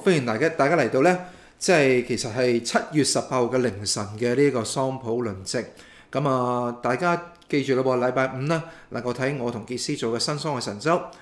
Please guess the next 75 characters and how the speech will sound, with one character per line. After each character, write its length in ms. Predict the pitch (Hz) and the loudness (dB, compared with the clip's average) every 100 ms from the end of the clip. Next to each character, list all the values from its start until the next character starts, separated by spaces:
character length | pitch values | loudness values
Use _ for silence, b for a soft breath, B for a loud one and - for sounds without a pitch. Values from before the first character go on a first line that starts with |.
| B | B
咁 160 | - 131 | -4 -2
啊， 80 | 131 | 0
希 140 | 151 | -2
望 160 | 147 120 | -2 -4
能 100 | 101 | -4
夠 100 | 113 | -4
準 180 | 117 117 | -4 -4
時 200 | - 110 | -4 -4
喺 20 | |
中 380 | 113 151 127 123 | -4 -4 -4 -8
午 20 | |
左 180 | 117 117 | -6 -2
右 140 | 127 | 0
嘅 80 | 117 | 0
時 160 | - 101 | -4 -6
間 160 | 110 | -8
播 160 | 107 110 | -6 -6
出 140 | 113 | -2
啦。 200 | 147 170 - B B B | 0 0 -4 B B B
咁 160 | - 135 | -8 -4
啊， 140 | 123 | -4
聽 160 | 113 139 | -4 -6
日 100 | 117 | -6
要 40 | 104 | -6
同 120 | 101 | -8
佢 100 | 101 | -12
錄 160 | - - | -12 -12
啊， 240 | 101 98 - - | -12 -12 -16 -10
即 120 | - | -6
係 80 | 110 | -4
禮 60 | |
拜 60 | 104 | -4
四 160 | 107 107 | -4 -4
要 80 | |
同 120 | 101 92 | -4 -8
佢 80 | |
錄。 100 | 98 - B B B | -10 -12 B B B
咁 160 | - 151 | -4 0
啊， 260 | 139 123 123 | 0 0 -2
同 160 | 127 120 | -4 -4
時 180 | 135 | 0
候 120 | 123 143 | 2 2
呢， 60 | |
亦 60 | 151 | 0
都 160 | 180 | 0
係， 300 | 151 123 113 107 B B B | 0 0 0 -4 B B B
呃， 260 | 120 117 117 | -4 -2 0
希 80 | 175 | -2
望 160 | 139 | -2
大 100 | 113 | -2
家 120 | 127 143 | -4 -4
comment、 240 | 170 165 | -4 -4
like、 100 | 165 | -4
share、 260 | - 156 104 | -2 -2 -2
subscribe 420 | 107 98 143 123 | -6 -6 -6 -6
YouTube、 320 | 127 120 135 | -4 -4 -4
Patreon， 320 | 127 120 - - - | -4 -6 -8 -12 -6
睇 80 | |
晒 140 | 131 143 | -2 -2
啲 120 | 156 | -2
廣 200 | 123 135 | -4 -2
告， 260 | 135 113 - B B B | -2 -2 -6 B B B
同 140 | 131 | -4
埋 60 | 123 | -2
利 80 | 123 | -2
用 80 | |
Super 340 | 120 165 156 170 | -2 -4 -2 -4
Thanks 160 | 151 | -4
function 320 | 120 143 131 98 | -6 -6 -6 -8
呢， 140 | 113 | -6
贊 200 | - 110 | -6 -6
助 140 | 107 | -6
支 140 | 104 123 | -6 -6
持 140 | 101 | -6
本， 200 | 95 110 | -8 -8